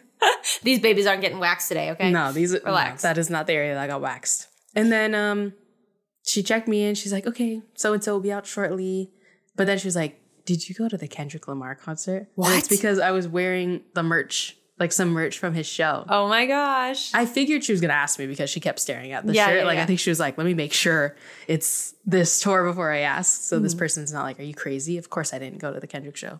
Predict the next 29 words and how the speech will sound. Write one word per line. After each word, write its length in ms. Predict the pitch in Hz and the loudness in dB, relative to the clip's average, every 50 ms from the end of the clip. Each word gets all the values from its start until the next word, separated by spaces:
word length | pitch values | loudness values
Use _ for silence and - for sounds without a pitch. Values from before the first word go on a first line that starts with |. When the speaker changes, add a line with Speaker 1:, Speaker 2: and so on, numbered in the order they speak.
| - | -2
Speaker 2:
But 120 | - 262 285 | 0 2 2
of 80 | 285 277 | 2 0
course 260 | - 302 294 302 294 | 2 2 2 4 4
I 100 | 233 220 | 4 4
went 140 | 214 202 202 | 4 2 2
to 60 | 202 | 0
the 100 | 165 160 | -2 -2
Kendrick 340 | 160 - 156 151 143 147 - | -2 -4 -8 -8 -6 -2 -2
Speaker 1:
Of 80 | 349 349 | -2 0
Speaker 2:
show. 120 | - 156 | 0 0
Speaker 1:
course, 380 | - 339 349 349 339 320 285 302 | 2 2 2 2 2 2 0 0
because 180 | - 220 254 | -2 -4 -2
you're 100 | 247 285 285 | -2 0 -2
not 100 | 294 302 302 | -2 0 0
gonna 160 | 269 226 196 180 | -2 -4 -2 -2
wear 240 | 190 196 214 214 | -2 -2 0 -2
a 40 | 208 | -2
random 320 | 190 196 202 208 208 202 202 | -2 -2 -2 -2 -4 -6 -4
concert 360 | - 196 202 220 214 202 180 | -2 -2 -2 -2 -4 -6 -6
t-shirt 380 | - 190 175 - 196 190 - - | -6 -6 -6 -4 -4 -6 -4 -4
like 160 | - 185 180 | -6 -4 -4
we 80 | 208 214 | -4 -2
talked 220 | 220 214 214 214 - | -2 -2 -4 -2 -2
about 180 | 196 180 185 | 0 0 2
in 60 | 180 - | 2 0
episode 360 | - - 196 202 214 220 214 | 0 -2 -2 -2 -2 -2 -2
Speaker 2:
<laughs> 80 | 214 | -2
Speaker 1:
four. 300 | 254 262 269 254 226 185 185 | -2 0 0 0 0 2 2
Speaker 2:
Yes, 720 | 269 277 285 277 277 254 254 254 - - - - - - | 2 2 2 2 4 2 0 0 -4 -6 -6 -4 -4 -6